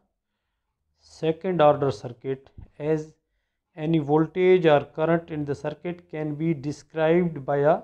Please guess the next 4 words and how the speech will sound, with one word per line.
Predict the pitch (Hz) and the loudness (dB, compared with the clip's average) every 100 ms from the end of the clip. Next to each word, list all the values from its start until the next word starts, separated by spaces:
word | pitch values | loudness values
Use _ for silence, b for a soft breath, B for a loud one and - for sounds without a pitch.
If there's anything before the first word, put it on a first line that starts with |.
| _ | _
second | _ - 165 185 175 | _ -6 -6 -4 2
order | 151 147 143 151 151 _ _ _ _ _ | 4 4 2 -4 -4 _ _ _ _ _
differential | 147 - 160 - 151 170 - - _ _ | -14 -6 -4 -4 -2 -2 -2 -10 _ _
equation. | 135 131 120 - 107 | -16 -10 -10 -12 -20